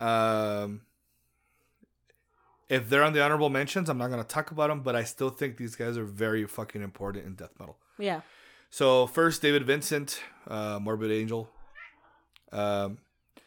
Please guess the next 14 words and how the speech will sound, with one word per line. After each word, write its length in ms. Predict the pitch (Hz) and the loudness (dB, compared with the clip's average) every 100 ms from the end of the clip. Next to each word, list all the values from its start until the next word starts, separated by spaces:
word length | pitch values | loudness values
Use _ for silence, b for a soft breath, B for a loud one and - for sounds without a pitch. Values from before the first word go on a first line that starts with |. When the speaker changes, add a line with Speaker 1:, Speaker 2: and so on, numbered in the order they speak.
| b b - | b b 2
Speaker 1:
I 140 | 131 | 2
do, 600 | 117 110 143 156 147 143 - - | 2 2 4 4 2 -6 -12 -2
uh, 260 | 120 120 117 | 2 4 2
as 140 | 120 | -2
much 260 | 120 139 147 | 0 -2 0
as 160 | 135 107 | -4 -2
he's, 300 | 123 113 117 | -4 -4 -2
like, 340 | 117 104 - - _ _ - - | -2 -4 -8 -20 _ _ -20 -18
the 300 | 104 113 107 | -8 -6 -6
Corey 260 | - 127 | -4 -4
Taylor 360 | 120 135 127 123 | -2 -2 0 0
of 120 | 110 | -2
death 180 | 117 117 | -6 -8
metal, 320 | 123 123 117 | -6 -6 -8